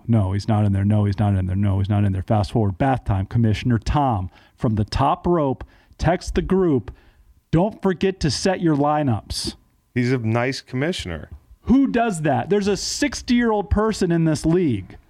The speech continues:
Speaker 1: Don't forget to set your lineups.
Speaker 2: Yeah.
Speaker 1: Thanks, Dad.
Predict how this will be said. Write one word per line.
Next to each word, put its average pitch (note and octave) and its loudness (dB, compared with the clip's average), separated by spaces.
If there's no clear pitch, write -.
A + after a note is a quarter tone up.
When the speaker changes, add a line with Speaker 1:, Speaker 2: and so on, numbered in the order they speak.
Speaker 1:
Don't G3+ 0
forget A3 -2
to F#3 2
set G#3 0
your G3 2
lineups. G#3 0
Speaker 2:
Yeah. G2 -2
Speaker 1:
Thanks, B3 0
Dad. D#3+ 0